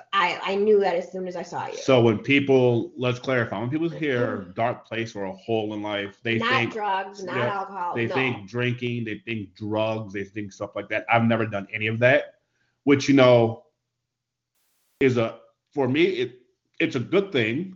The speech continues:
Speaker 2: But,
Speaker 1: It's
Speaker 2: you know,
Speaker 1: very
Speaker 2: for
Speaker 1: bad.
Speaker 2: some people, when they have those type of issues,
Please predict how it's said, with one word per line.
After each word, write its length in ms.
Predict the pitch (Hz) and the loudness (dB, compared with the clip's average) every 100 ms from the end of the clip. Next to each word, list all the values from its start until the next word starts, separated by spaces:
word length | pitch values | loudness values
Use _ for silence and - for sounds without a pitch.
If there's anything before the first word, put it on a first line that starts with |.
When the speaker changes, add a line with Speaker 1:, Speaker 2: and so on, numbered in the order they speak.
| 117 | -4
Speaker 2:
But, 100 | 123 | -4
Speaker 1:
It's 120 | - | 0
Speaker 2:
you 60 | 131 | 0
know, 60 | 123 | 2
Speaker 1:
very 40 | |
Speaker 2:
for 140 | 113 | 0
Speaker 1:
bad. 0 | |
Speaker 2:
some 200 | 151 170 | -2 0
people, 380 | 170 160 160 156 | 2 2 2 -4
when 240 | 123 113 107 | -4 -6 -4
they 540 | 123 139 147 143 143 _ _ _ _ _ _ | -2 -2 -4 -8 -10 _ _ _ _ _ _
have 360 | - 139 190 147 | -4 0 0 0
those 340 | 127 123 117 | 0 0 -2
type 220 | - 117 | -4 -6
of 100 | 104 - | -6 -8
issues, 600 | 110 107 110 107 107 104 | -8 -6 -4 -4 -4 -8